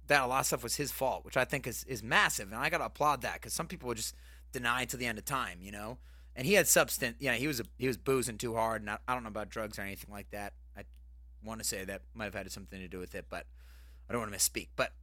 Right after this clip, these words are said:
I guess what I'm trying to say is Manziel was a, a bigger tornado than Baker, but I always, they have something at the, they have similarities.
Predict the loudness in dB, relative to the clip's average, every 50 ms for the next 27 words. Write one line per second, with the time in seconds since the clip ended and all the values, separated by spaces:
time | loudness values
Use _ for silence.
0 | -20 -6 0 4 6 6 8 8 6 6 4 2 2 2 2 2 2 2 2 0
1 | 0 0 2 4 4 4 8 10 12 12 12 12 10 8 4 2 0 2 0 0
2 | 2 2 0 2 4 6 6 6 4 2 2 2 2 2 4 6 6 6 6 4
3 | 2 0 0 0 -4 -6 -10 -12 -16 -18 -18 -20 -20 -20 -20 -20 -20 -20 -20 -20
4 | -18 -4 2 4 4 6 6 4 2 2 0 -4 -14 -20 -20 -20 -20 0 4 6
5 | 6 6 6 2 0 0 0 -2 -4 -4 -2 0 0 0 0 -2 -2 -2 -2 -2
6 | -2 -2 -4 -4 -6 -8 -6 -6 -8 -8 -10 -12 -12 -10 -10 -8 -8 -6 -2 0
7 | 0 0 0 0 -2 -2 -2 -2 -4 -4 -4 -4 -4 -4 -4 -6 -6 -8 -8 -8
8 | -8 -10